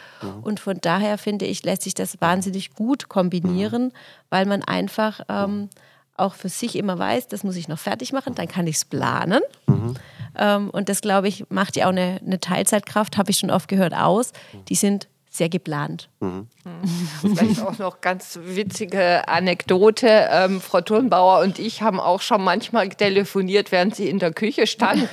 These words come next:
Speaker 3: Das sieht man dann bei den schönen Teams-Telefonaten und, äh, hat das Mittagessen für die Kinder vorbereitet. Ähm,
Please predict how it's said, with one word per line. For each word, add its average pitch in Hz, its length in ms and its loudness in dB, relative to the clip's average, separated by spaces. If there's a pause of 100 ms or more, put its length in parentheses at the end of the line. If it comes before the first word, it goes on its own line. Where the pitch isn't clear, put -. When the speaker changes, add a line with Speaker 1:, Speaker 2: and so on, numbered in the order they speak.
Speaker 3:
Das - 160 4
sieht 247 240 2
man 226 160 6
dann 208 240 2
bei 170 240 4 (340)
den 190 200 0
schönen 214 320 4
Teams-Telefonaten 226 1400 4
und, 202 400 -2
äh, 180 160 0
hat 208 240 -2
das 190 180 0
Mittagessen 233 580 0
für 190 120 -2
die 185 100 -6
Kinder 262 320 0
vorbereitet. 202 720 -2 (340)
Ähm, 190 160 0